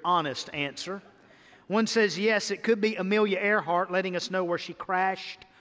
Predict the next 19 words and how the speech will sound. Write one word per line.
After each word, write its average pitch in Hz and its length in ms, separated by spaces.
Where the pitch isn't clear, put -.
her 190 120
plane." 180 460
Interesting. 170 640
One 226 220
said, 220 200
"Yes, 208 300
and 196 100
I 185 60
would 180 160
sing 202 320
Message 220 440
in 220 100
a 202 40
Bottle 180 460
by 147 220
Sting 165 800
while 165 360
opening 170 480
it." - 320